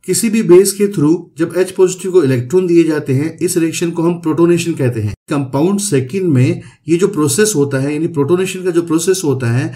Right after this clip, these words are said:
वो हिंड्रेंस के कारण इनहिबिटेड हो जाता है या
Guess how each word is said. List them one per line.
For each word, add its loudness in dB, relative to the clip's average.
वो 4
हिंड्रेंस 0
के -4
कारण 0
इनहिबिटेड 2
हो 4
जाता -2
है 0
या 2